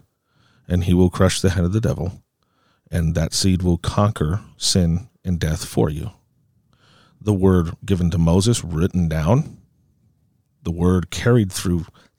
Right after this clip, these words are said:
thousands and thousands of years to that promise and prophecies fulfilled in the promised seed that was born, Jesus Christ. He is the promised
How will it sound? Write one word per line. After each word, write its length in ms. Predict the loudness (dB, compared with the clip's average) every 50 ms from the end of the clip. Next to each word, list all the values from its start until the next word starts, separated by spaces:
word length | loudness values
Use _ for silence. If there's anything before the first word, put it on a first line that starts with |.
| _ _
thousands 560 | 2 2 4 4 4 4 2 2 2 2 0
and 140 | 0 0 0
thousands 540 | 2 2 4 4 2 2 2 0 0 0 -2
of 160 | -4 -2 0
years 440 | 2 2 2 2 2 0 -2 -6 -12 _ _ _ _ _ _ _ _ _ _ _ _ _ _ _ _
to 420 | 2 4 6 8 8 6 4 2 -2 _ _ _ _ _
that 280 | -4 0 0 0 0 -2 _ _
promise 640 | -12 -4 0 2 4 6 6 4 4 2 0 -4 -6 -4
and 140 | -2 -2 -2
prophecies 600 | 0 2 2 2 2 2 0 0 0 0 0 -2
fulfilled 720 | -2 -4 -6 -6 -4 2 4 6 6 6 6 4 0 -4 -10 _ _
in 300 | 2 4 6 6 6 6
the 100 | 4 2
promised 520 | 0 -2 -2 0 2 4 4 2 2 0 -2 -2
seed 220 | 0 0 0 0
that 140 | -2 -4 -4
was 160 | -6 -8 -10
born, 580 | -10 -8 -4 -2 -2 0 0 0 -2 -2 -4 -8 -14 _ _ _ _ _ _ _ _ _ _ _ _ _ _ _ _ _ _ _ _ _ _ _ _ _ _ _ _ _ _
Jesus 360 | -6 -4 -4 -2 -4 -6 -8
Christ. 500 | -8 -6 -6 -6 -6 -6 -8 -12 -14 -16 -20 _ _ _ _ _ _ _ _ _ _ _ _ _ _ _ _ _ _ _ _ _ _ _ _ _
He 240 | _ 0 2 4 4
is 220 | 4 4 2 0 -4
the 80 | -4 -4
promised 640 | -4 -2 0 0 2 2 2 0 -2 -4 -8 -12